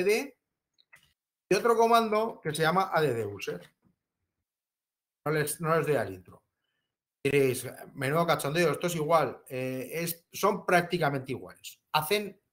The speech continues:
prácticamente lo mismo, que es crear usuarios. La diferencia entre uno y otro. User A D D es el, eh, el comando original, dijéramos, el que viene con Linux.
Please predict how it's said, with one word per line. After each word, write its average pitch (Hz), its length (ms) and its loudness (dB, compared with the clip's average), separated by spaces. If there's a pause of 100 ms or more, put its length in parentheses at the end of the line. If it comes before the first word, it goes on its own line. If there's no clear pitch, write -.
prácticamente 190 580 2
lo 175 80 4
mismo, 135 400 -6 (300)
que 143 140 2
es 180 140 4
crear 165 340 4
usuarios. - 800 -6 (1700)
La 156 140 6
diferencia 180 460 4
entre 185 180 2
uno 185 220 4
y 131 80 0
otro. 104 520 -10
User 214 360 2
A 196 80 6
D 160 160 4
D 180 460 2 (720)
es 180 300 0
el, 196 500 4
eh, 127 1200 0 (360)
el 151 160 0
comando 170 360 4
original, 123 600 -2
dijéramos, 113 460 -8
el 123 80 -8
que 123 140 -6
viene 165 520 -2 (120)
con 120 200 -4
Linux. 113 480 -6